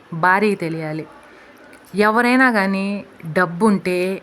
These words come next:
ఎవరైనా మన దగ్గరకు వచ్చి పలకరిస్తారు. డబ్బులు లేకపోతే, "అమ్మో, ఈమె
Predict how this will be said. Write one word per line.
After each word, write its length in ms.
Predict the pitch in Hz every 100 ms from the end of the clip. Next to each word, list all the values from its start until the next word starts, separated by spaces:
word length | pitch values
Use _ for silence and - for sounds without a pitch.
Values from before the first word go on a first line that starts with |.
| - - 185
ఎవరైనా 420 | 175 190 208 226
మన 220 | 214 185
దగ్గరకు 340 | 180 175 185
వచ్చి 180 | 185 180
పలకరిస్తారు. 800 | 196 175 180 185 175 - 165 170 175 -
డబ్బులు 360 | 170 185 160 202
లేకపోతే, 540 | 190 190 185 190 180
"అమ్మో, 220 | 175 180
ఈమె 220 | 185 180